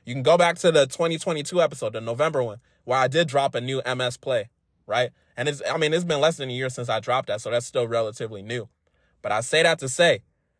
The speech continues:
look at M S as leverage. Leverage, leverage, leverage. Unless you're moving at least a hundred K a day. If you're not moving over a hundred K a day,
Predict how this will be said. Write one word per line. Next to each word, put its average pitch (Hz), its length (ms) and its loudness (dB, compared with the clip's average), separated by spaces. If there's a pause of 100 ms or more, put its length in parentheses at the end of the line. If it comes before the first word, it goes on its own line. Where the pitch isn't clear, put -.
(300)
look 139 320 2
at 170 200 2
M 180 220 2
S 156 240 2
as 113 220 -10
leverage. 120 680 -2 (240)
Leverage, 151 560 0
leverage, 131 420 0
leverage. 123 600 0
Unless 151 600 0
you're 170 120 -2
moving 180 280 0
at 139 160 -2
least 175 200 -8
a 139 40 -8
hundred 147 260 -6
K 127 200 -6
a 110 40 -12
day. 110 160 -10
If 123 80 -12
you're 165 100 -10
not 208 140 2
moving 208 240 -2 (200)
over 170 240 4
a 147 60 0
hundred 170 200 -4
K 170 180 2
a 135 40 -2
day, 160 280 0